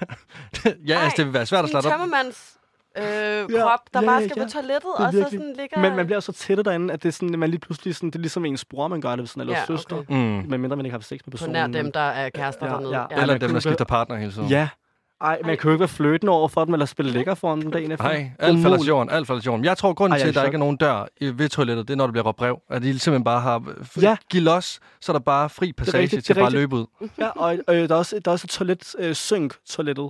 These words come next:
Speaker 1: Ja.
Speaker 3: Øh, der er et toilet sådan skjult, hvis der er, man skal i synk. Så jeg håber nogle gange sådan,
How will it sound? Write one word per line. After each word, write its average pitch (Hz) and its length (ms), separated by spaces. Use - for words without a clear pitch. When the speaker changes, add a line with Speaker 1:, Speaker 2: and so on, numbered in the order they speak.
Speaker 1:
Ja. 139 220
Speaker 3:
Øh, 143 380
der 151 60
er - 20
et 147 60
toilet 165 280
sådan 156 160
skjult, 139 420
hvis 143 120
der 147 80
er, 143 40
man 147 100
skal 156 140
i - 20
synk. 139 300
Så - 120
jeg 160 80
håber 175 220
nogle 170 160
gange 160 100
sådan, 165 280